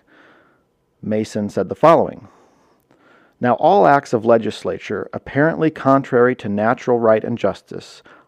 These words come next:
are in our laws, and must be in the nature of things, considered as void.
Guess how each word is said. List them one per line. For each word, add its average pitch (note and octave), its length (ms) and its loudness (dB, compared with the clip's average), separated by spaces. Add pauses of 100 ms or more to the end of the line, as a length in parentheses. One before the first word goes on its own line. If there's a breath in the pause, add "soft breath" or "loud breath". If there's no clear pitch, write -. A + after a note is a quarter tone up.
(100)
are G#2+ 260 2
in A2 160 -4
our D3 260 6
laws, F2 560 0 (480 soft breath)
and G#2 160 -6
must B2+ 260 0
be D#3 80 0
in E3 80 4
the D#3+ 60 4
nature E3+ 320 2
of F#2+ 100 -2
things, G2 480 -10 (140)
considered A#2+ 560 -2
as G#2 180 -2
void. F2 500 -6